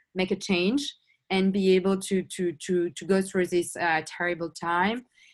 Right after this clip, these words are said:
and, and, and help them also deploy in, in new,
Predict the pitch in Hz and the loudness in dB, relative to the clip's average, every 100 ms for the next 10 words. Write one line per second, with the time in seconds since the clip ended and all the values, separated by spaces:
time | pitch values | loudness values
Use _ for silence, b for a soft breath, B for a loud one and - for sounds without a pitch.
0 | _ - 180 175 170 170 165 - 175 165 | _ -4 -2 0 -2 -4 -6 -6 -4 -2
1 | 165 165 165 160 160 156 170 180 196 190 | -4 -6 -6 -6 -8 -8 -6 -2 0 0
2 | 196 185 185 185 196 175 185 185 185 175 | 0 0 0 0 -2 -4 0 2 2 0
3 | 175 180 175 180 185 185 180 175 | -4 -4 -2 2 4 4 4 0